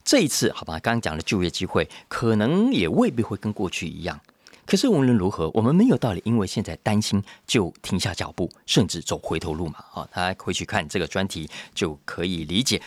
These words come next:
为什么我这么说。那这一期文章一开始，《经济学人》其实有引述哦，The Future of Life Institute，叫做生命未来学院，所提出的几个担忧。比方说，首先第一个，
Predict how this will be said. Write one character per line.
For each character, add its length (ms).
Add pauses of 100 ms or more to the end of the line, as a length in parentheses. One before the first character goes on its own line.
(100)
为 120
什 140
么 120
我 120
这 120
么 140
说。 260 (560)
那 140 (220)
这 120
一 100
期 220
文 200
章 200
一 100
开 280
始， 220 (200)
《经 140
济 100
学 180
人》 80
其 160
实 240
有 380
引 280
述 320
哦， 160 (160)
The 100
Future 460
of 220
Life 320 (100)
Institute， 640 (280)
叫 160
做 220
生 240
命 320
未 240
来 300
学 400
院， 200 (440)
所 320
提 280
出 260
的 140
几 240
个 460 (100)
担 300
忧。 240 (340)
比 120
方 160
说， 180
首 160
先 160
第 160
一 20
个， 160